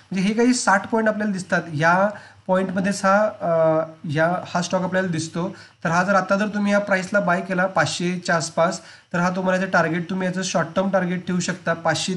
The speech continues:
तीस ते पाचशे चाळीस आणि याचा स्टॉप लॉस तुम्ही चारशे ऐंशी हा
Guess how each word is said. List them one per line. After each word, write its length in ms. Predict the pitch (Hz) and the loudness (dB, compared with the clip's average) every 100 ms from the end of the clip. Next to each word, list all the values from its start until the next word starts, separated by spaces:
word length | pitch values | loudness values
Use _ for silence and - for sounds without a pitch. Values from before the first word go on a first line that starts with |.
| 185 | -2
तीस 220 | 180 - | -4 -4
ते 60 | 190 | -4
पाचशे 360 | 180 160 180 | -2 -2 -4
चाळीस 420 | 175 175 156 196 - - - - | 0 2 2 -2 -8 -20 -12 -2
आणि 240 | 165 180 | 0 0
याचा 180 | 180 185 | 0 -2
स्टॉप 320 | 170 185 165 | -2 -2 -2
लॉस 200 | 180 185 | -4 -2
तुम्ही 160 | 190 190 | -4 -4
चारशे 400 | 185 160 156 175 | 0 0 0 -2
ऐंशी 300 | 170 160 165 | -2 -2 -2
हा 140 | 165 | -2